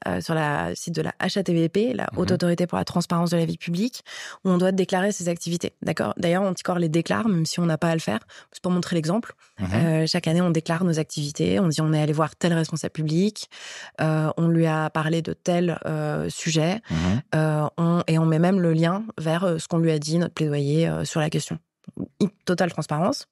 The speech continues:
Speaker 1: Ce qu'on est censé faire aussi quand on est lobbyiste, c'est dire combien d'argent on a dédié aux opérations de lobbying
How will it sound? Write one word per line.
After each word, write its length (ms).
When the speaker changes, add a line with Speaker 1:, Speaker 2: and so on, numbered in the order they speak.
Speaker 1:
Ce 80
qu'on 180
est 60
censé 260
faire 160
aussi 220
quand 220
on 80
est 80
lobbyiste, 340
c'est 80
dire 300
combien 380
d'argent 420
on 100
a 100
dédié 460
aux 160
opérations 460
de 80
lobbying 440